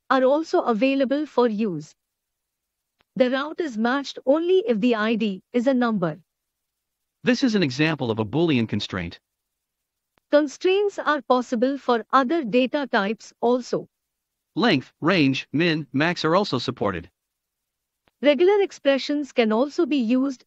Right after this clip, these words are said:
Speaker 1: as constraints, but they can take a long time to process.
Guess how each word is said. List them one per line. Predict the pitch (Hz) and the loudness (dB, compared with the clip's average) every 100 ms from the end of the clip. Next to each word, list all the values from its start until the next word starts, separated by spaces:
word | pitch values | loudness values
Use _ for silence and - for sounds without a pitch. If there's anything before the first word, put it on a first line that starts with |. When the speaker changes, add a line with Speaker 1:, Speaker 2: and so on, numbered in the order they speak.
| - | -4
Speaker 1:
as | 240 233 | -4 -4
constraints, | 226 202 190 - 233 277 370 - _ _ - | -4 -4 -4 -6 -4 -4 -8 -18 _ _ -2
but | 240 220 | 0 0
they | 302 | -2
can | 311 294 | -2 -6
take | 254 311 - | -2 -2 0
a | 247 | 0
long | 220 233 311 294 | 2 2 0 0
time | 262 269 285 | 0 0 -4
to | 285 | -6
process. | - 196 170 170 - - | -2 -2 -2 -8 -8 -18